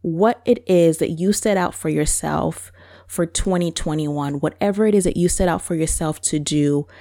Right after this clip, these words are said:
in this new season, whatever goals you wrote down, um, whatever resolutions you wrote down, think about those. If you wrote them down, revisit those really quickly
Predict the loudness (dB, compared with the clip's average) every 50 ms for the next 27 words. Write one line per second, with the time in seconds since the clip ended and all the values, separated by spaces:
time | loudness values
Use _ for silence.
0 | -20 -20 -20 -20 _ _ 0 0 2 2 2 2 2 0 0 2 2 2 0 0
1 | 0 0 -2 0 0 0 0 0 0 0 -2 0 0 0 0 0 2 2 2 2
2 | 2 0 -2 -6 -16 -20 -20 _ _ _ _ _ _ _ _ _ _ -6 2 6
3 | 6 8 8 6 4 2 2 2 2 0 0 -2 -2 0 0 0 0 0 0 0
4 | -2 -2 -4 -8 -12 -20 -20 -20 -20 -8 -2 0 2 4 4 2 2 0 -2 -4
5 | -2 0 0 2 2 2 2 2 2 2 2 4 2 2 0 2 2 2 2 2
6 | 2 2 2 2 2 2 0 -2 -2 -2 -2 -2 0 0 0 -2 -2 -2 0 0
7 | 0 -2 -2 -4 -6 -8 _ _ _ _ _ _ _ _ _ _ _ -14 -4 0
8 | 2 2 4 4 4 4 2 2 0 0 2 2 4 4 4 2 0 0 -2 -2
9 | -2 -4 -2 -2 0 2 2 2 0 0 -2 -2 0 2 2 2 2 2 0 0
10 | 0 2 2 2 2 2 2 4 4 2 0 0 0 0 2 0 0 0 0 0
11 | 0 0 -2 -2 -2 -2 -2 -2 -4 -6 -4 -4 -4 -4 -6 -8